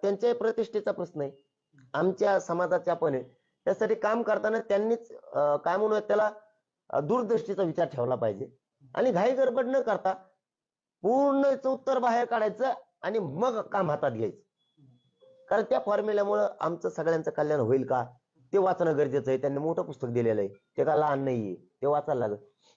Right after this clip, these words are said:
परंतु आमची भूमिका सगळ्या मराठ्यांना ओबीसी आरक्षणातून आहे, त्यामुळे आम्ही त्याच्यावर ठाम आहेत.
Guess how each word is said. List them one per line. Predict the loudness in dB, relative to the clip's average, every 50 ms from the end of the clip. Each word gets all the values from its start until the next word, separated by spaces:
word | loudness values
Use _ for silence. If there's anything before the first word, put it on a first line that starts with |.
| _ _
परंतु | 0 0 0 2 2
आमची | 0 0 0 0 0
भूमिका | 0 2 0 0 0 0 0 -2
सगळ्या | -2 -2 -4 -2 0 2 2 0
मराठ्यांना | 0 0 -2 -2 -2 -4 -6 -6 -4
ओबीसी | -4 -4 -6 -6 -8 -6 -6
आरक्षणातून | -6 -6 -6 -10 -12 -12 -12 -12 -12 -12
आहे, | -14 -14 -16 _ _ _ _ _ _ _ _ _
त्यामुळे | -2 -2 0 0 0 0
आम्ही | 0 0 0
त्याच्यावर | 0 0 2 2 0
ठाम | 0 0 0 0 2 2
आहेत. | 2 2